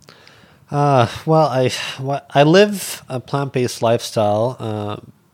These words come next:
essentially, I think that the most important reason for me now is because I wanna reduce harm in the world.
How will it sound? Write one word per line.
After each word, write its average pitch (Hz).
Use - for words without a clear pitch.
essentially, 147
I 123
think -
that 120
the 117
most 127
important 113
reason 117
for 110
me 110
now 104
is 104
because 110
I 113
wanna 107
reduce 104
harm 101
in 98
the 98
world. 101